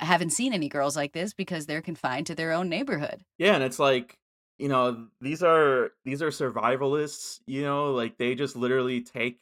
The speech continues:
Speaker 2: what they can get. So, like, I kind of understood their side too of it, where it's like,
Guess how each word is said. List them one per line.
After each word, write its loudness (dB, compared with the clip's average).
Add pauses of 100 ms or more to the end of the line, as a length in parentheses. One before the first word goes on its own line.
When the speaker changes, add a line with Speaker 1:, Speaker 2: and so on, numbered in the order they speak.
Speaker 2:
what -6
they -2
can -8
get. -2 (400)
So, 6
like, 6
I 8
kind 4
of 4
understood 4
their 4
side 4
too 0
of -2
it, -2
where 2
it's -2
like, 2